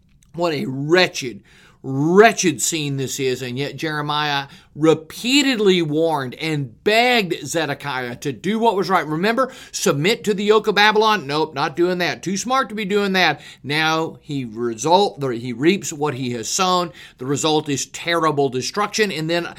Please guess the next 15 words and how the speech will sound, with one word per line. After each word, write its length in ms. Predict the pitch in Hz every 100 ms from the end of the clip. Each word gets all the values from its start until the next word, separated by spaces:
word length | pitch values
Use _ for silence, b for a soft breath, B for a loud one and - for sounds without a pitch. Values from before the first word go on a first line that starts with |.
| B B
the 220 | 139 160
end 100 | 185
of 100 | 185
our 140 | 170 151
reading 300 | 151 151 147
today, 280 | 143 143
beginning 360 | 139 131 147 143
in 120 | 135
verse 200 | 123 120
twelve 360 | - 170 151 123
down 200 | 143 139
to 60 |
verse 200 | 117 117
sixteen, 440 | - 123 - 147 120
details 640 | 185 196 175 147 135 131